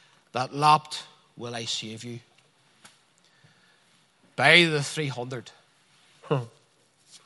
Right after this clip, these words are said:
And I thought of this, church. By the three hundred.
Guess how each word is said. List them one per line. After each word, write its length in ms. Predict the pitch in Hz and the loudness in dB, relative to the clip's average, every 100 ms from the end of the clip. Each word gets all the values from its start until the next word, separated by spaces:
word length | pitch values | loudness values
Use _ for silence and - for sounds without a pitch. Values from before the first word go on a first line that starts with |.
| - - - | -20 -20 -6
And 80 | |
I 80 | 139 | -4
thought 220 | 147 131 | -2 -4
of 80 | 127 | -6
this, 180 | 113 - | -8 -10
church. 400 | - 117 - - _ _ _ _ _ _ _ _ _ _ _ _ _ _ _ _ _ _ _ - _ _ _ - - - _ _ _ _ _ _ _ _ _ _ _ 123 | -10 -12 -14 -18 _ _ _ _ _ _ _ _ _ _ _ _ _ _ _ _ _ _ _ -20 _ _ _ -20 -20 -20 _ _ _ _ _ _ _ _ _ _ _ -8
By 260 | 131 143 160 | -2 0 0
the 160 | 151 | -4
three 320 | 135 - 135 139 | -6 -8 -8 -6
hundred. 460 | 117 123 131 117 | -6 -8 -8 -12